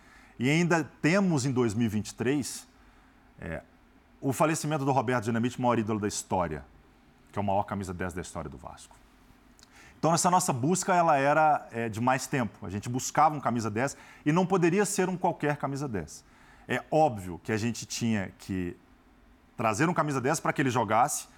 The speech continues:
adaptasse ao estilo de jogo, tanto do Barbieri e depois do Ramon Dias.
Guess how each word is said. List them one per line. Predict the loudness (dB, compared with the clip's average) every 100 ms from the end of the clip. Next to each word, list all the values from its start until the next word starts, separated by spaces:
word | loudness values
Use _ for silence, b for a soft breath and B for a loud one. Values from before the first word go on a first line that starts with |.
| B B
adaptasse | -2 2 0 2 2 2 -2
ao |
estilo | -4 -6
de | -6
jogo, | -2 -4 -2
tanto | -2 -2 -4
do | -4
Barbieri | -2 0 -2 -2
e |
depois | -2 -2 -2 -2
do | -2
Ramon | -4 -4 -6
Dias. | -6 -10 -12